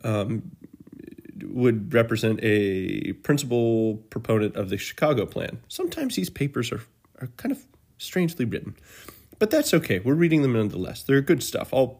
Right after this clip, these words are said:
try to finish up this part for you, then we'll unpack a little bit about what we read. So, hang tight, listeners.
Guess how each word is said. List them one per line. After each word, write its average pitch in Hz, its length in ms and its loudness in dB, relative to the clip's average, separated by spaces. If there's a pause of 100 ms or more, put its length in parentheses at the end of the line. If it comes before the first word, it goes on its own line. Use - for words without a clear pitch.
try - 160 2
to 165 60 4
finish 131 300 0
up - 140 -4
this 101 120 -4
part - 260 -4
for 147 200 0
you, 147 160 4 (320)
then 131 260 4
we'll 113 420 2 (200)
unpack 143 400 0
a - 20 -4
little 101 200 -2
bit 98 140 -2
about - 300 -8
what 101 160 -2
we 92 120 -6
read. - 260 -8 (300)
So, - 260 -6 (240)
hang 185 200 4
tight, - 360 -2
listeners. - 400 -16